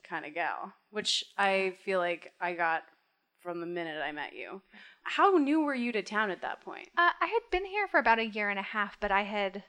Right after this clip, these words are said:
Speaker 2: never committed to, like, anything ever, and so I was definitely not committed to Bozeman. And then when I realized that I needed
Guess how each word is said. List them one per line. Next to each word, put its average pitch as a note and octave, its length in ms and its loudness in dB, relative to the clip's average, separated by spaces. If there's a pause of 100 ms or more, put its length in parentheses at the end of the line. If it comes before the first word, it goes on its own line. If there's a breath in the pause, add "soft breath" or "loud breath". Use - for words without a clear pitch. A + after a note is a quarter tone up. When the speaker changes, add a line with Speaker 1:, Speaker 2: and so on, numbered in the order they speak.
Speaker 2:
never G3+ 260 -2
committed F#3 500 -8
to, G3 120 -8
like, F3+ 180 -6
anything D#4 640 -6
ever, E4 500 2
and A3 180 -2
so G#3+ 180 -4
I F#3 140 0
was F#3+ 180 -8
definitely G3 440 -10
not F3+ 220 -10
committed F#3 400 -14
to G#3 80 -18
Bozeman. G3+ 720 -8
And G#3 220 -10
then F#3+ 440 -12 (680)
when A3 120 -6
I G#3+ 80 2
realized F#3+ 960 -6
that G3+ 100 -2
I F#3+ 80 -4
needed F#3 440 -8